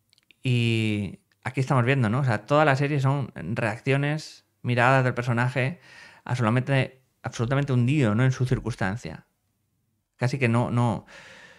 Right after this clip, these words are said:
peor que las drogas, ¿no? Que no puede salir de, eh, su construcción mental sobre las relaciones y cómo las entiende y cómo quiere, cómo se deja querer y cómo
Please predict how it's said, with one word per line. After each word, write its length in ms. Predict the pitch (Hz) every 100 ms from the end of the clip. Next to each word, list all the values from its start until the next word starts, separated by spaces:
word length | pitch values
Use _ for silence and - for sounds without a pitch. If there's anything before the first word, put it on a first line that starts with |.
| _ _ _
peor 240 | 110 113
que 80 | 107
las 160 | 107 113
drogas, 300 | 104 90 117
¿no? 120 | 131
Que 80 | 123
no 120 | 113
puede 180 | 123 131
salir 480 | 131 120 123 143 -
de, 800 | 127 120 113 107 107 104 - - - - -
eh, 160 | -
su 160 | - 131
construcción 580 | 123 123 127 117 135 135
mental 520 | 135 120 127 135 160
sobre 320 | - 123 110
las 160 | 104 104
relaciones 380 | 104 101 139 165
y 40 |
cómo 240 | 131 120 123
las 140 | 120
entiende 460 | 117 123 135 165 - - - - - - - - _ _ _ _ _ _ _ _ _
y 120 | 135
cómo 1400 | 131 139 143 147 143 139 139 127 123 113 110 104 87 - _ - - - - _ - _ _ _ _ _ _ _
quiere, 440 | 160 165 165 220
cómo 220 | 226 131 131
se 140 | 127
deja 260 | 127 131 123
querer 540 | 127 135 151 165 -
y 200 | - 120
cómo 1120 | 123 123 127 131 127 127 123 120 113 110 80